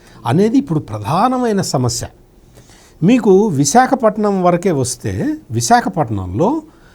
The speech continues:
తీర ప్రాంత భద్రత గాలికి వదిలేశారు. అది అసలు అక్కడ భద్రత లేదు, పోలీసులు లేరు. ఇది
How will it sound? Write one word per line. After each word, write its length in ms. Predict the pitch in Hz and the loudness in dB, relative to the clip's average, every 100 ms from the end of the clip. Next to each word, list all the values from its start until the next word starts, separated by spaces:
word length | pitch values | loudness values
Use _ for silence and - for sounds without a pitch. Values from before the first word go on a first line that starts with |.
| - _ _ - | -20 _ _ 0
తీర 260 | 170 254 | 2 4
ప్రాంత 540 | 269 233 196 190 185 180 | 2 2 2 2 2 -2
భద్రత 600 | 123 131 123 131 147 262 240 117 | 0 0 0 0 0 -2 -2 0
గాలికి 300 | 135 202 180 | -2 -2 -4
వదిలేశారు. 640 | 117 98 90 - - - _ _ _ _ _ - | -4 -4 -8 -10 -18 -20 _ _ _ _ _ -4
అది 140 | 147 214 | 2 2
అసలు 280 | 147 208 190 | 4 4 2
అక్కడ 260 | 170 202 | 2 2
భద్రత 440 | 214 127 120 147 160 | 2 2 2 0 0
లేదు, 400 | 143 156 165 233 | 0 0 -2 -6
పోలీసులు 540 | 147 139 139 - 120 | -4 -2 -2 -2 -4
లేరు. 260 | 104 90 95 - | -4 -6 -10 -4
ఇది 400 | 147 180 190 196 | 0 2 2 0